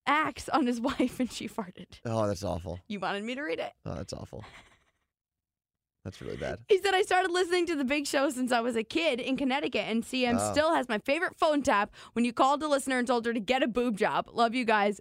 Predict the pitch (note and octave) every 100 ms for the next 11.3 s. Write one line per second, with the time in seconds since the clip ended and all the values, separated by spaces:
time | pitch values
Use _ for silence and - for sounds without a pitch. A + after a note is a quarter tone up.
0 | - G3+ G#3 - F#3+ - G3 F3+ F3+ E3
1 | F3+ F#3 E3+ D3+ B2 - F#3 F3+ _ A3
2 | G#3+ G3+ F3+ D#3+ E3 C3 A#2 - - F#3+
3 | G#3 - _ _ - F3 F#3 - A3 G#3+
4 | D#3+ C3+ A2 G2+ G#2 G2 F2 F3+ - E3+
5 | _ _ - F3 A#3+ F3 G#3+ G3 E3 C#3
6 | B2+ D#4+ - - D#4+ E4+ E4+ F#4 F#4+ -
7 | D#4+ E4 G#3 G3 G#3+ D#3+ C#3 B2 A2+ A#2+
8 | A#2 A2+ G#2 G#2+ G2+ F#2+ F#2+ D#2 F#2+ A#2
9 | - - B3+ C#4 C#4+ D4 C#4+ D4 C#4 -
10 | _ _ A#3 A3 F#3 - F#3 _ _ C#3
11 | - D#3